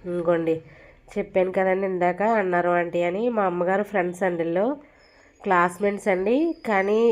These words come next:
ఏదున్నా సరే గబగబా వచ్చేసి మా అమ్మగారు ఇద్దరు మంచి స్నేహంగా ఉంటారండి వీళ్ళిద్దరూ. పక్క పక్క ఇల్లులేనండి, ఎదురు బదురు ఇల్లులు.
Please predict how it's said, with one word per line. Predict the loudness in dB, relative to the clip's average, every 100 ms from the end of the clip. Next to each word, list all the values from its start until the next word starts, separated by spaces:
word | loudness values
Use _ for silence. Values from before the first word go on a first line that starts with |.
| 2
ఏదున్నా | 0 0 0 0 0
సరే | 2 2 0
గబగబా | 0 0 2 2 4 2
వచ్చేసి | 0 -2 -2 -2
మా | -2 0
అమ్మగారు | 0 0 0 0 -2 -2
ఇద్దరు | -4 -2 0 0 -2 -12 -20 -4
మంచి | -2 -2 -4
స్నేహంగా | 0 2 2 2 2
ఉంటారండి | 2 2 0 0 2
వీళ్ళిద్దరూ. | 2 0 -2 -2 -2 -4 -10 -20 -20 -8
పక్క | -4 -2
పక్క | 0 0 0
ఇల్లులేనండి, | 2 2 4 4 2 2 2
ఎదురు | 2 2 2 2
బదురు | 2 2 0
ఇల్లులు. | 0 0